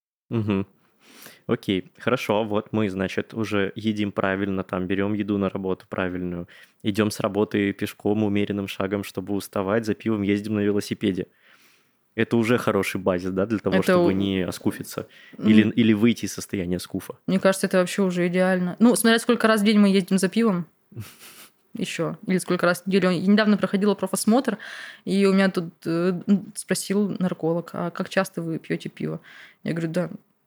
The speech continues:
Speaker 2: не то чтобы очень часто", а сзади педиатр-коллега смеется, говорит: "Вчера". <laughs>
Speaker 1: <laughs>
Speaker 2: Ну да, кто-то, к сожалению, раз в неделю стабильно, там, в пятницу или в субботу употребляет. Э,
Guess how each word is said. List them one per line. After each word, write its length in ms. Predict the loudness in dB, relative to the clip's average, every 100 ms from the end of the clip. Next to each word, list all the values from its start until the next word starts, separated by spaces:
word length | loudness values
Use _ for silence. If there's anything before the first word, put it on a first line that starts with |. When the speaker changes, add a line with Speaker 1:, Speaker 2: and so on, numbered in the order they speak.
| 0
Speaker 2:
не 140 | 2
то 160 | 6 4
чтобы 260 | 4 2
очень 260 | 2 2 0
часто", 500 | 2 0 2 2 2
а 40 | 4
сзади 360 | 2 0 -4 -10 _ -6
педиатр-коллега 680 | -2 0 0 0 -4 -2 0
смеется, 480 | 0 0 0 -2 -2
говорит: 240 | -6 -6 -12
"Вчера". 460 | -6 0 4 4 4 4
<laughs> 320 | 4 4 4
Speaker 1:
<laughs> 800 | 4 2 -2 -2 -4 -4 -4 0
Speaker 2:
Ну 380 | 2 4 4 2
да, 320 | 0 2 2 2
кто-то, 320 | 0 0 -2
к 100 | -2
сожалению, 680 | -4 0 2 4 4 2
раз 200 | 2 2
в 40 | 2
неделю 300 | 2 2 0
стабильно, 480 | 0 -2 0 0 0
там, 160 | -4
в 40 | -2
пятницу 360 | -2 -2 -4
или 80 | -6
в 60 | -6
субботу 420 | -6 -6 -6 -6
употребляет. 800 | -6 -8 -10 -6 -2 -2 -4 -8
Э, 300 | -10 -10